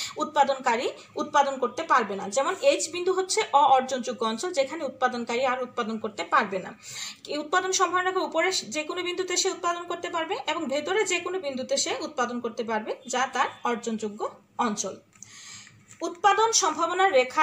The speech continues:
দ্বারা সম্পদ ব্যবহারের দক্ষতা নির্দেশিত হয়।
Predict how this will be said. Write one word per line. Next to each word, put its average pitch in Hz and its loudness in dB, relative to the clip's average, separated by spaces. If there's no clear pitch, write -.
দ্বারা 226 6
সম্পদ 285 2
ব্যবহারের 339 0
দক্ষতা 302 -2
নির্দেশিত 220 -2
হয়। 208 -6